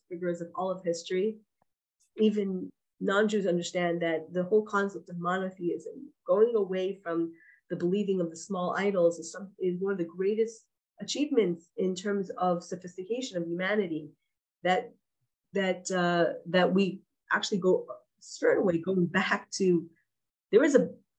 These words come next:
kind of, there is an idol worship that is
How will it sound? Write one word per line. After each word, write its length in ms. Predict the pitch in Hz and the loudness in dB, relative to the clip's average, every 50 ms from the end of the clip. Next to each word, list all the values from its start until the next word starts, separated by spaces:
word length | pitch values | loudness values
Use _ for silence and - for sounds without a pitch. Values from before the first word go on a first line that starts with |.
| - | -2
kind 140 | - 233 220 | 2 2 2
of, 140 | 180 - - - - _ _ _ _ _ _ _ _ _ _ _ _ _ _ _ _ _ _ _ _ _ _ _ _ _ _ _ _ | 2 2 -4 -12 -20 _ _ _ _ _ _ _ _ _ _ _ _ _ _ _ _ _ _ _ _ _ _ _ _ _ _ _ _
there 120 | 196 240 | 8 8
is 100 | 302 320 | 8 8
an 120 | 311 - - 214 | 6 4 6 6
idol 260 | 220 233 233 214 185 | 8 10 10 10 10
worship 400 | 165 147 - - - - - - | 10 8 6 2 -2 -4 -2 0
that 120 | 170 165 165 | 0 2 2
is 220 | 165 165 165 | 2 0 -4